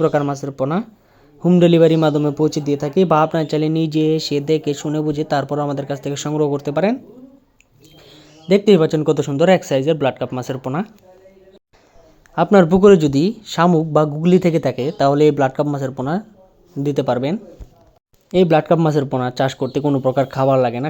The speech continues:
খাবার ছাড়াই আপনি মাসে হাজার হাজার টাকা ইনকাম, ইনকাম করতে সক্ষম হতে পারেন। আপনারা চাইলে এই ব্লাড কাপ মাছের পোনা মিশ্র চাষেও চাষ করতে পারবেন, ব্যাপকভাবেও চাষ করতে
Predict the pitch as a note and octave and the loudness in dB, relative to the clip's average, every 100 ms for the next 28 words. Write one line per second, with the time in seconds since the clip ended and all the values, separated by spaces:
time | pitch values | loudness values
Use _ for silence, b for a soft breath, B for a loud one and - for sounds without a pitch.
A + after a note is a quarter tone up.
0 | - D3+ D#3+ - D3+ D3 D3 C3+ C3+ C3+ | -4 2 2 2 0 0 0 -2 -2 -2
1 | C#3 - C#3+ D3 C#3+ C3+ B2 C#3+ C#3+ D3 | -4 -6 -6 -2 0 -2 -4 -2 -2 -2
2 | C3+ C3 E3+ D#3+ C#3 C3+ C3+ D#3+ D#3+ - | -4 -4 -2 0 -2 -2 -2 -2 -2 -4
3 | C#3 C3 C#3 D3 G3+ B3 - - - - | -4 -4 -4 0 0 -2 -10 -20 -20 -20
4 | - - - - _ - _ _ _ - | -20 -20 -20 -20 _ -20 _ _ _ -20
5 | - - F#3 A3 G#3 F3 E3+ D#3 D3+ D3+ | -18 -8 2 4 4 4 4 4 4 0
6 | D#3+ E3 E3 C#3+ C3+ B2+ D3 E3 - G#3+ | 2 2 0 -2 -6 -6 -2 -2 0 2
7 | G#3 F#3+ F3+ F#3 - F3+ F3+ F3+ F3 F3+ | 4 4 4 2 2 2 4 4 4 4
8 | E3+ E3 E3+ E3 D3+ E3+ E3 D#3+ - C#3+ | 4 4 4 2 2 2 2 -2 -2 -6